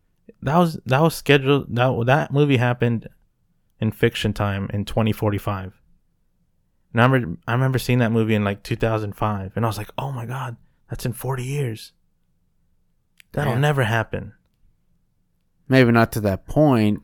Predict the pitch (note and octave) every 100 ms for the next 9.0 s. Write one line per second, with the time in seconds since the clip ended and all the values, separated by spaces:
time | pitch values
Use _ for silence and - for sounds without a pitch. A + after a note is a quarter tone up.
0 | - A#2+ G2+ G2 C#3+ G#3 A#3 A#3+ _ _
1 | _ _ _ _ _ _ _ _ _ _
2 | - F#3+ D3+ G#2+ _ _ _ - E3+ -
3 | G#3 G3+ G3 F#3 F3+ - _ - C3 C3
4 | B2+ B2 A#2 - D#3+ E3 D3+ C#3+ A#2+ A2
5 | - - _ _ _ _ _ _ _ _
6 | _ _ _ _ _ _ _ _ _ _
7 | _ - E3 F3+ F#3+ D3+ D3 C3 B2 A2+
8 | G#2+ A2 G2+ A2+ A2 - G#2+ - - -